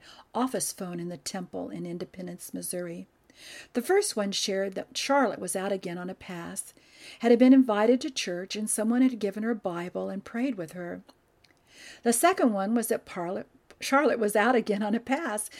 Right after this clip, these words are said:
again was invited to church and had asked for envelopes so she could give something back to the congregation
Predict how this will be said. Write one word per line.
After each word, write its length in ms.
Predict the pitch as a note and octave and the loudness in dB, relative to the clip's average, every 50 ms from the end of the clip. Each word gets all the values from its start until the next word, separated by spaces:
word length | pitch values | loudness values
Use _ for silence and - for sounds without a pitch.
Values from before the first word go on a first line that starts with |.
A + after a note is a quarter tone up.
| - - - - - | -16 -14 -12 -2 -2
again 320 | A#3+ G3+ A#3 A#3 C4 D4+ | 2 4 8 8 8 8
was 140 | F4 D#4 C4 | 6 4 2
invited 500 | B3+ G#3+ F#3+ - G3 F#3+ F#3+ F#3 F#3 F3+ - | 2 0 2 -2 -2 -2 -2 -2 -4 -4 -6
to 100 | - F#3 | -8 -8
church 380 | - - - F#3+ G3 A3+ - | -6 -4 -4 -2 -4 -2 0
and 100 | B3+ A#3 | 2 2
had 100 | A#3 A3 | 2 0
asked 380 | A3 - G#3+ A3 A#3 B3 B3 - | -2 -4 -2 -2 -2 -2 -4 -4
for 200 | - - - - | -4 -4 -4 -2
envelopes 580 | G3+ A3 B3 D#4 D#4 C#4+ A3 G3 F#3 - - | 0 2 2 2 4 2 2 2 0 0 -2
so 100 | - A#3 | -2 -2
she 220 | A3 - - C#4+ C#4 | -2 -2 -2 -4 -2
could 200 | - C#4+ A3+ - | -2 -2 -2 2
give 160 | - A3 G#3+ | 2 2 2
something 380 | - - A#3 A3+ A3+ A#3+ A3 G#3+ | 2 -2 -2 -2 0 0 -2 0
back 280 | G#3+ G#3+ G#3+ G#3+ - | 0 -2 -2 -4 -6
to 80 | - A#3+ | -8 -8
the 100 | G#3+ A3 | -8 -6
congregation 800 | - - G#3 G#3 G#3 G#3+ G#3 G3+ A3 A#3 C4 C4 - - G3 | -6 -6 -8 -6 -6 -6 -4 -2 0 0 0 0 -2 -4 -8